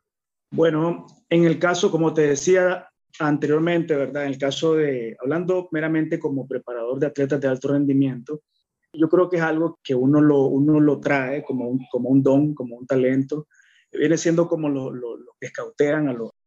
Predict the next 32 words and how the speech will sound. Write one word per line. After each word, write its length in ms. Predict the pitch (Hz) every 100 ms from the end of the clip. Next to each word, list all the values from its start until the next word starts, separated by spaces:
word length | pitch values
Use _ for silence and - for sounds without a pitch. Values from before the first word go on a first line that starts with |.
| _
jugadores, 580 | - - 127 135 127 117 _ _
digamos, 320 | 110 117 135 139
de 100 | 123
grandes 340 | 127 127 127
ligas 300 | 135 131 131
o 160 | 113 - _ _ _ _
tipo 280 | - - 127
de 100 | 127
deporte. 460 | - 127 131 147 - _ _ _ _ _ -
Hay 120 | 156
personas 420 | 170 165 175 170
que 100 | 170
podemos 360 | - 135 151 143
ver 180 | 151
más 200 | 151 151
allá, 400 | 143 127 135 160 - _
podemos 360 | - 147 147 147
ver 220 | 151 151
cosas 400 | 160 151 165 170 - _ _ _
que 100 | 143
ni 80 | 135
siquiera 320 | 131 139 147
las 120 | 151
mismas 240 | 139 147 139
personas 640 | 135 127 135 139 131 -
se 180 | - 120
lo, 200 | 117 117
se 200 | - 117
ven 260 | 123 139 143
o 60 |
se 120 | -
entienden. 560 | 110 104 139 151 113 98